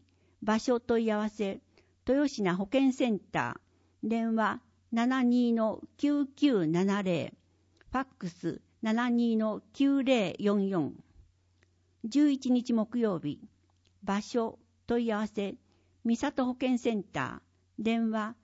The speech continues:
七七の九一一一。ファックス、七七の九一一三。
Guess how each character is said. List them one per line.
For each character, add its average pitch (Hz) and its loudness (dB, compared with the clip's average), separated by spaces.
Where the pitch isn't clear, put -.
七 247 0
七 240 -2
の 214 -4
九 277 0
一 254 -6
一 208 -6
一。 - -12
フ 254 -2
ァ 269 0
ッ 269 -4
ク 180 -12
ス、 - -10
七 233 0
七 220 -2
の 208 -4
九 269 0
一 - -6
一 196 -6
三。 202 -6